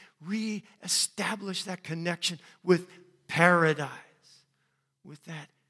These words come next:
heaven. And of course, God in His common grace has left indications of that paradise everywhere.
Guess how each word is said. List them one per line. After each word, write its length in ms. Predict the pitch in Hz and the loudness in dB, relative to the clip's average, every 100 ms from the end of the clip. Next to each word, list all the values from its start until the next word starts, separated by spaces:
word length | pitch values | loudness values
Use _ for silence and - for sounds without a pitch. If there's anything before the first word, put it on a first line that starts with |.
| _ | _
heaven. 460 | - - 185 160 143 123 _ _ _ _ _ _ _ _ _ _ _ _ _ _ _ _ _ _ _ _ - | -10 -4 -4 -4 -10 -14 _ _ _ _ _ _ _ _ _ _ _ _ _ _ _ _ _ _ _ _ -20
And 100 | 135 | -20
of 80 | |
course, 240 | - 151 135 | -10 -8 -8
God 480 | 143 151 175 170 147 | -2 4 4 4 0
in 140 | 139 | -10
His 160 | 135 - | -18 -20
common 420 | - 165 156 131 127 | -12 -8 -8 -10 -18
grace 640 | 131 180 170 - - - _ _ _ _ _ _ | -6 -6 -6 -14 -20 -20 _ _ _ _ _ _
has 240 | 135 139 143 | -20 -18 -2
left 300 | 165 151 - _ _ | -2 -2 -8 _ _
indications 880 | 160 151 139 - 165 202 180 143 131 | -6 -6 -8 0 0 0 -4 -12 -14
of 80 | 123 | -2
that 240 | 131 127 | -2 -2
paradise 680 | 131 147 151 165 175 180 160 | 0 2 4 4 2 0 -4
everywhere. 600 | 165 226 190 135 135 | -4 -4 -12 -12 -18